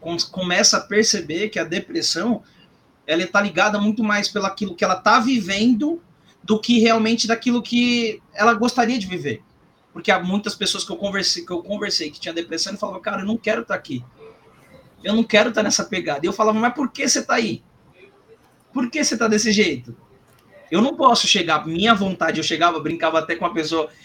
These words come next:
eu falava assim, "Minha vontade era chegar e te tirar no tapa de dentro de casa", mas eu não podia fazer, eu não podia, aí eu tinha que te respeitar em determinado momento pra que você pudesse entender que, cara, quanto mais a gente conversava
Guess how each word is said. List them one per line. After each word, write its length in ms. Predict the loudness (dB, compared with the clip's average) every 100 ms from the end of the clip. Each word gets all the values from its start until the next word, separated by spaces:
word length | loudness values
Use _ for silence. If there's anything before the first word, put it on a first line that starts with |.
| -14
eu 80 | -4
falava 140 | 0
assim, 140 | 0 0
"Minha 160 | 0
vontade 420 | 0 -2 -2 0 0
era 100 | 0
chegar 320 | -2 -2 -4
e 40 |
te 120 | -4
tirar 280 | -4 -2 -2
no 100 | -2
tapa 480 | -2 4 4 4 -4
de 120 | -6
dentro 160 | -6 -8
de 80 | -6
casa", 440 | -2 -2 -2 -6 -6
mas 160 | -6
eu 60 | -6
não 80 | -6
podia 300 | -6 -4 0
fazer, 480 | 0 4 4 4 2 -16 -20 -20 -6
eu 100 | -2
não 80 | -2
podia, 580 | 0 0 0 0 2 2
aí 100 | 2
eu 100 | 0
tinha 200 | 0 -2
que 120 | -2
te 200 | 0 0
respeitar 840 | 0 0 0 0 -2 0 -2 0
em 80 | 0
determinado 480 | -4 -6 -6 -6 -6
momento 360 | -10 -12 -12 -14 _ _ -4
pra 100 | -4
que 120 | -2
você 260 | -2 0 0
pudesse 520 | -4 -2 0 0 0
entender 580 | -2 -4 -6 -4 -4 -2
que, 320 | -4 -4 -6 _ _ _ _ _
cara, 280 | 0 2 0
quanto 340 | -2 -4 -4 -4
mais 240 | -2 0
a 60 | -2
gente 240 | -4 -6
conversava 720 | -6 -6 -2 0 0 -2 -8